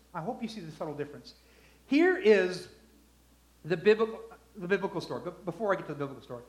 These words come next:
Right, so, uh, when we, we say we can do all things with Christ, whatever I want, this is how it looks like. We come to church on Sunday and we pay tribute to God.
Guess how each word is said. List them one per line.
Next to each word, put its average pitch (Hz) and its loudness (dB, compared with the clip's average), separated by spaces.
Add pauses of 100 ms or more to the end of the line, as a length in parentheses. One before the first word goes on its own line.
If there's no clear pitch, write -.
(260)
Right, 202 4
so, 214 0 (320)
uh, 208 -8 (240)
when 220 6
we, 269 2
we 285 4
say 285 8
we 269 0
can 262 0
do 240 -2
all 247 8
things 254 -2
with 262 -6
Christ, 214 2
whatever 220 4
I 240 6
want, 180 2 (480)
this - -12
is 214 -8
how 196 4
it 185 -2
looks 180 -6
like. 120 -6 (1300)
We 180 -4
come 233 -6
to 226 -10
church - -6
on 180 -6
Sunday 160 -4
and 147 -6
we 156 -10
pay 151 -6
tribute 147 -12
to 143 -18
God. 113 -8